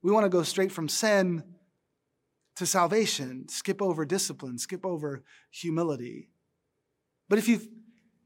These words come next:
if you've been a halfway decent parent for, like, five seconds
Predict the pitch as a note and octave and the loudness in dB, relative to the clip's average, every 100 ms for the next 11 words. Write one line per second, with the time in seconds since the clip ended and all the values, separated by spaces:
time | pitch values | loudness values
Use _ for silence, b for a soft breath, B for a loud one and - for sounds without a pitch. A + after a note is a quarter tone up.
0 | _ - F#3 A3+ F3+ C#4 D#4+ B3 - A3+ | _ -8 0 2 4 6 6 6 2 2
1 | A#3 A#3+ C4 B3+ A3 E3+ A3 A3 A#3 A3 | 0 -2 0 2 2 0 0 2 0 -2
2 | - F#3+ F#3+ G#3+ G#3 F#3 D#3 C#3 - D#3 | -4 0 2 0 -2 -4 -4 -6 -8 -2
3 | F#3 F3 - E3+ - C4+ C#4 - | 0 2 0 -2 0 0 2 0